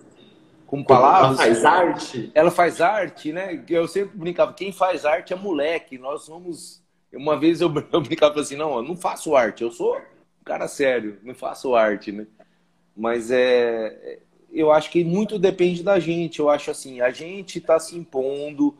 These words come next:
Speaker 1: a gente tem que mostrar que a gente trabalha sério. Eu tô vendo uma evolução, Murilo, eu tô vendo, sem dúvida. Empresas que já, é, tinham conhe-,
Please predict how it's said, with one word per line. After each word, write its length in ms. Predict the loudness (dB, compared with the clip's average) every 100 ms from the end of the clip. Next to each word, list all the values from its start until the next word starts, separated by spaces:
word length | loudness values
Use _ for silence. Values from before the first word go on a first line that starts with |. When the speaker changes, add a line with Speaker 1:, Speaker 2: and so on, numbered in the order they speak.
| _ _ -6
Speaker 1:
a 100 | -4
gente 300 | -2 -4 -4
tem 160 | -6 -6
que 100 | -6
mostrar 460 | -4 -4 2 0
que 100 | 2
a 60 | -2
gente 260 | -2 -6 2
trabalha 460 | 4 6 4 4
sério. 800 | -4 -4 0 2 2 0 -4 -8 _ _ _ _ _ _ _ _ _ -2
Eu 100 | 2
tô 140 | 2
vendo 260 | 4 4 4
uma 140 | 4
evolução, 640 | 4 4 2 0 2 2 2
Murilo, 560 | -2 -4 -4 -4 -6 -6
eu 100 | 0
tô 160 | 0
vendo, 320 | 0 -2 -4 -4
sem 240 | -2 0
dúvida. 480 | 0 -2 0 -4 -4 _ _ _ _ _ _
Empresas 1120 | -4 -2 2 6 8 6 4 0 0 -16 -20 _
que 160 | -4 -4
já, 680 | 2 6 6 4 0 -6 _ _ _ -8
é, 160 | -4 -4
tinham 300 | -4 -8 -4
conhe-, 240 | -4 -6